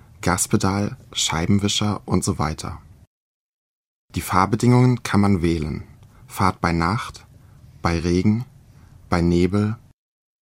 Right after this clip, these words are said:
bei Schnee und bei Sonne. Die Geschwindigkeit muss man selbst wählen. Man gibt Gas oder bremst.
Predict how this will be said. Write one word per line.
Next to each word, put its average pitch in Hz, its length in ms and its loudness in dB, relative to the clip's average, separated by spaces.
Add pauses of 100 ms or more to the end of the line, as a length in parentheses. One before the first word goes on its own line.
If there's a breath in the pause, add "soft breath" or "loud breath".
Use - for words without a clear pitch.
(120)
bei 82 200 -2
Schnee 107 460 2
und 104 200 -2
bei 90 140 0
Sonne. 80 340 -2 (1300)
Die 87 60 -6
Geschwindigkeit 107 880 2
muss 104 220 -2
man 110 160 4
selbst 82 420 -2
wählen. 73 380 -8 (880 soft breath)
Man 87 200 2
gibt 87 320 -4
Gas 85 560 -2
oder 110 160 4
bremst. 85 680 -2